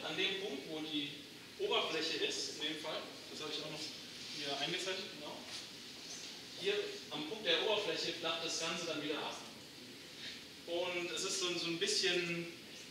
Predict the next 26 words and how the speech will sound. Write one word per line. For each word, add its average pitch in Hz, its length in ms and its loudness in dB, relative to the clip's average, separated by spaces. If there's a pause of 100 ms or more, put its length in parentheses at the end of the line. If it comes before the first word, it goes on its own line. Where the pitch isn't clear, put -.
(420)
kontraintuitiv 170 1600 0
vielleicht, 135 580 0
aber 147 440 2
es - 80 -2
ist 185 180 2
halt 147 160 2
auch 147 180 0
tatsächlich 156 460 -2
so, - 380 -2 (100)
dass, - 520 0 (140)
ähm, 143 480 -2
für 160 120 0
ein 147 300 0
ausgedehntes 175 640 2
Objekt, 143 400 0 (720)
wenn 160 100 0
man 175 240 6
die 151 500 6 (440)
Dichteunterschiede 165 1000 4
im 143 240 -2
Inneren 196 400 6
vernachlässigt, - 960 0 (960)
dass - 140 0
dann 196 240 6
die 180 140 4
Kraft, 180 460 0